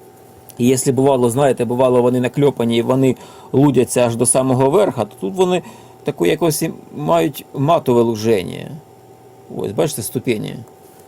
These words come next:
Давайте я вам через лупу покажу ще. Ось. Тобто фуфло рідке. Дядько їх міняв, міняв, міняв, міняв, а воно щось стріляє, стріляє.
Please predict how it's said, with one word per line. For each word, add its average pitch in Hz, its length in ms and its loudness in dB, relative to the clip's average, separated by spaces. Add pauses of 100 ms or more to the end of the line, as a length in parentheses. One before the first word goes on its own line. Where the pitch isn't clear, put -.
(840)
Давайте 58 340 -8
я 58 60 -6
вам - 120 -10
через 104 260 -10
лупу 120 240 -8
покажу 113 460 -12
ще. - 200 -18 (2500)
Ось. - 300 -8 (3750)
Тобто 123 160 -2
фуфло 190 520 -2
рідке. 135 480 0 (1160)
Дядько 143 340 0
їх 135 180 0
міняв, 220 380 0
міняв, 208 420 2 (140)
міняв, 233 360 2
міняв, 190 320 4
а 254 100 2
воно 262 180 4
щось 208 160 2
стріляє, 208 480 2
стріляє. 113 500 0